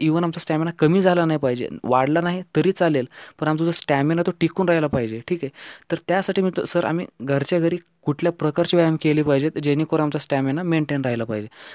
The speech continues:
तर मित्रांनो, त्याबद्दलचं आपण आजच्या व्हिडिओमध्ये सविस्तर अशी माहिती घेणार आहोत. तुम्ही कुठला व्यायाम केल्याने तुमचा जो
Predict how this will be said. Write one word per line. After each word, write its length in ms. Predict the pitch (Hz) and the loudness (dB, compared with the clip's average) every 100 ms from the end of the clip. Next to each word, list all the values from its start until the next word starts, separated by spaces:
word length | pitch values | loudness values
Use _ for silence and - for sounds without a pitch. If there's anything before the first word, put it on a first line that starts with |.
| - 151 | -12 -4
तर 60 | |
मित्रांनो, 300 | 160 - 202 196 | -2 -2 -2 0
त्याबद्दलचं 520 | 180 175 175 175 180 | 2 2 2 2 0
आपण 200 | 170 165 156 | 0 -4 -4
आजच्या 180 | - | 0
व्हिडिओमध्ये 520 | 170 151 139 151 151 147 - _ - - | 2 4 4 4 2 0 -4 _ -20 -16
सविस्तर 440 | - - 139 151 156 | -6 -2 0 -2 -4
अशी 160 | 143 | -2
माहिती 280 | 156 147 147 | 0 2 0
घेणार 240 | 139 139 139 | 0 0 0
आहोत. 120 | 156 | -2
तुम्ही 140 | 160 156 | -4 -2
कुठला 240 | 147 143 165 | -4 0 0
व्यायाम 380 | 147 139 165 | 2 2 0
केल्याने 300 | 165 165 165 | -2 0 0
तुमचा 260 | 160 156 160 | -2 0 0
जो 120 | 165 | -2